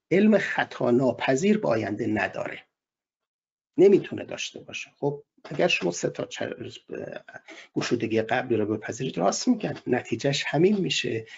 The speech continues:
که ما نمی‌توانیم یا خدای ما نمی‌تواند علم فرازمانی پیشینی خطا ناپذیر نسبت به آینده داشته باشه. آینده که معدومه در نظر اینها. امری که معدومه که نمیشه بهش علم پیدا کرد.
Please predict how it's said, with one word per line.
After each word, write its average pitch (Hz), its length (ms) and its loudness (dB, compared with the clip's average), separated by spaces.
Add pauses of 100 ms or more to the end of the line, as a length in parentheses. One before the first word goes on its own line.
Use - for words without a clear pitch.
(200)
که - 160 -10
ما 135 220 4
نمی‌توانیم 143 1120 2
یا 85 100 -10
خدای 127 540 2
ما 98 200 -2
نمی‌تواند 123 1200 2
علم 180 360 4
فرازمانی 104 1080 -2
پیشینی - 1000 0 (320)
خطا 143 340 -4
ناپذیر 127 640 0
نسبت - 340 -6
به - 60 -6
آینده - 380 -8
داشته - 300 -10
باشه. - 260 -10
آینده 180 360 2
که 196 100 2
معدومه 147 600 4
در - 160 2
نظر 139 380 -2
اینها. - 360 -8 (400)
امری 135 300 2
که 143 140 0
معدومه 139 720 2
که 202 120 -2
نمیشه 240 280 6
بهش - 500 2 (100)
علم 233 260 6
پیدا - 280 -2
کرد. - 320 -12